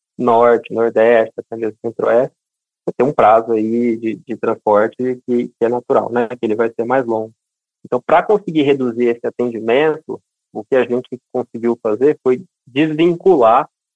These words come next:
essas duas atividades. A gente não depende mais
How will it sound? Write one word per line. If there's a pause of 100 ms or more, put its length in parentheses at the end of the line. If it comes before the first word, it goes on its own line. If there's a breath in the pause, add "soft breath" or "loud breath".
(140)
essas
duas
atividades.
A
gente (100)
não
depende
mais